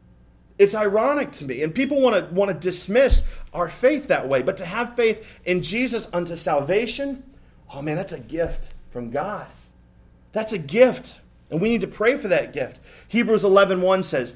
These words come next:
"Now faith is the substance of things hoped for, the evidence of things not seen." Now, I know that is a tough verse to wrap your brain around. It just is. Faith is the substance of things hoped for. What does that even look like? I know what substance is.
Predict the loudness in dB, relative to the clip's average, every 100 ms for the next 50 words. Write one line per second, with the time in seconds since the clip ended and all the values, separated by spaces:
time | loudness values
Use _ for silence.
0 | -20 -8 -4 -4 -4 -2 2 2 0 -8
1 | -20 -14 -12 -10 -12 -8 0 0 -2 -6
2 | -8 -8 -14 -18 -12 -10 -10 -6 2 2
3 | 2 -8 -10 -12 -14 -18 -14 -6 -4 -2
4 | 2 2 0 -4 -8 -8 -6 -6 -6 -6
5 | -8 -8 -6 -6 -6 -8 -8 -12 -4 0
6 | 2 4 4 2 -2 -6 -6 -6 -4 -4
7 | -4 -6 -2 0 -2 -6 -6 -6 -6 -10
8 | -12 -14 -20 -20 -2 0 0 -2 -4 -4
9 | -4 -4 -10 -20 -20 -4 -2 0 -2 -6
10 | -6 -6 -6 -6 -6 -4 -4 -6 -8 -6
11 | -8 -6 -6 -4 -4 -2 -2 -2 -4 -4
12 | -6 -4 -6 -6 -10 -18 -20 -20 -20 -20
13 | -20 -20 -20 -20 -6 -2 -2 -2 -4 -4
14 | -6 -12 -10 -8 -8 -8